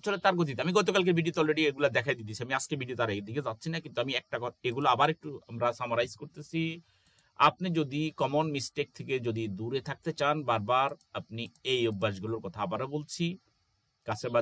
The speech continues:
দূরে গিয়ে আপনি ব্যবসা করুন, তাহলে আপনার মধ্যে হিসাব নিকাশ তৈরি হবে, হিসাব নিকাশের জ্ঞান তৈরি হবে, আপনার brain কাজ করবে। পার্ট time job শুরু করে দেন, ঠিক আছে, অথবা full time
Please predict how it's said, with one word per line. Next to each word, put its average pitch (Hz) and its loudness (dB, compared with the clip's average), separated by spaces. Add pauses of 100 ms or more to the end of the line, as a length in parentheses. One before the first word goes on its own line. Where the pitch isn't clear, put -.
দূরে 110 2
গিয়ে 107 -2
আপনি 107 -8 (100)
ব্যবসা 113 0
করুন, 160 0 (100)
তাহলে 110 0
আপনার 104 -8
মধ্যে 101 -8
হিসাব 113 -2 (100)
নিকাশ 101 -8 (100)
তৈরি 87 -4
হবে, 73 -14 (500)
হিসাব 135 2
নিকাশের 123 -4 (100)
জ্ঞান 147 8 (100)
তৈরি 117 0
হবে, 90 -2
আপনার 110 -2 (200)
brain 143 6 (140)
কাজ 127 -4
করবে। 95 -2 (100)
পার্ট 131 -6
time 139 0 (120)
job 123 0 (100)
শুরু 147 -6
করে 156 2
দেন, 160 0 (1080)
ঠিক 135 -6
আছে, 131 -4 (220)
অথবা 139 4
full 170 4
time 180 4